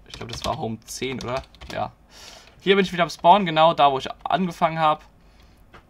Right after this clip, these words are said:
Ich kann auch noch mal kurz hier in mein Spawnhaus rein, obwohl das kennt ihr alles, das muss ich euch nicht wirklich zeigen. Ja, ähm, genau, ähm, ja. Ich hoffe, dieses Video hat euch gefallen und ja,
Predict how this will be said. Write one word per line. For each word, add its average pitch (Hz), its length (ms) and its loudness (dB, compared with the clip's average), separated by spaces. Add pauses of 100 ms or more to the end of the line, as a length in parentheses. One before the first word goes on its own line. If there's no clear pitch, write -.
Ich - 120 -20
kann 170 160 8
auch 156 120 6
noch 151 80 0
mal 143 100 4
kurz - 380 -8
hier 135 140 -4
in 123 100 -6
mein 120 420 -4
Spawnhaus 123 540 -4
rein, 123 260 0
obwohl 113 180 -10
das - 140 -12
kennt 151 160 -4
ihr 131 120 4
alles, 117 220 2
das 107 140 -14
muss 127 200 -6
ich 117 140 -6
euch 117 180 -6
nicht 113 180 -10
wirklich 117 220 -14
zeigen. 135 300 2 (600)
Ja, 180 680 8
ähm, 185 300 0 (840)
genau, 175 420 8 (220)
ähm, 143 500 0 (480)
ja. 160 320 8 (800)
Ich - 80 -2
hoffe, 220 140 6
dieses 196 160 2
Video 185 260 2 (180)
hat 160 160 2
euch 170 140 -6
gefallen 202 600 6
und 151 580 -2
ja, 147 320 4